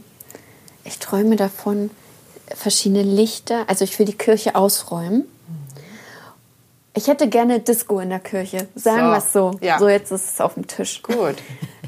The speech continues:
Speaker 1: So, und, äh, Gottesdienst feiern mit vielen so Lichtern und Effekten und einer guten Anlage. Und dann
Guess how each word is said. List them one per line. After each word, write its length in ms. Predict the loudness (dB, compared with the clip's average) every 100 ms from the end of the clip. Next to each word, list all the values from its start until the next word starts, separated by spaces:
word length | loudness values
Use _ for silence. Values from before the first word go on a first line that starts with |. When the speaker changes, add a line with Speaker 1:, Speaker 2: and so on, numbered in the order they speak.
| -4
Speaker 1:
So, 300 | 2 4 4
und, 300 | 2 -2 -8 -16 -8 0
äh, 80 |
Gottesdienst 760 | 2 4 2 2 -2 -2 -4 -4
feiern 300 | -4 0 2
mit 160 | 0
vielen 540 | -2 0 2 4 2 2
so 140 | 2
Lichtern 1000 | 4 4 2 -2 -4 0 2 2 2 0 -6 _
und 420 | -2 -2 -4 -8
Effekten 840 | -8 -2 0 0 -4 -2 0 2 0
und 140 | 0
einer 140 | 2 2
guten 380 | 2 2 0 2
Anlage. 880 | 2 4 4 2 0 0 -2 -2 -6 -14 -16 -16 -18 -20 -20 -6
Und 240 | -4 0
dann 600 | 2 2 2 0 -2 -4